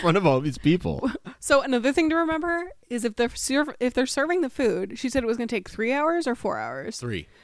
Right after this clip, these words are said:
Speaker 2: Three hours. So this is at
Speaker 1: Three
Speaker 2: earliest
Speaker 1: hours.
Speaker 2: ten P M.
Speaker 1: Yeah, yeah,
Speaker 2: At
Speaker 1: yeah.
Speaker 2: earliest.
Speaker 1: Yes.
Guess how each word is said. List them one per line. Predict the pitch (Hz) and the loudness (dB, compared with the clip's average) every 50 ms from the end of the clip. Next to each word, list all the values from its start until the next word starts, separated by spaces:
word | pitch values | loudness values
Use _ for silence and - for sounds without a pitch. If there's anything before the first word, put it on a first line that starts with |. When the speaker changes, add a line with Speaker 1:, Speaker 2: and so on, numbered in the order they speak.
| _ _ | _ _
Speaker 2:
Three | - - 233 220 | -2 2 4 4
hours. | 202 214 - | 4 4 2
So | - | 2
this | 240 254 349 - - | 2 2 2 2 2
is | 403 349 269 - - - - - _ - | 2 2 0 -2 -8 -18 -20 -20 _ 2
at | 247 - - | 4 6 8
Speaker 1:
Three | 277 - | 10 10
Speaker 2:
earliest | 277 - - 226 208 - - - | 10 10 10 10 10 10 10 10
Speaker 1:
hours. | 113 107 104 104 101 - - - - | 8 6 6 2 0 -4 -10 -10 0
Speaker 2:
ten | - 247 226 214 | 4 4 4 4
P | 180 - 80 | 4 0 -2
M. | - - - - - - _ _ - - | -4 -6 -10 -14 -16 -16 _ _ -18 -8
Speaker 1:
Yeah, | 156 135 147 143 139 135 127 123 101 80 - - - | 2 6 8 8 8 8 8 6 4 2 0 0 4
yeah, | 139 127 123 117 113 104 104 | 6 8 10 10 8 8 6
Speaker 2:
At | 117 240 240 240 | 8 8 8 8
Speaker 1:
yeah. | 110 101 92 85 - | 6 4 2 0 4
Speaker 2:
earliest. | 180 - 233 233 233 220 196 160 101 85 113 160 196 208 | 6 8 10 10 10 10 8 6 4 0 -2 -2 2 4
Speaker 1:
Yes. | 117 113 107 98 85 78 73 - - - - | 6 8 8 8 6 4 2 -4 -10 -18 -20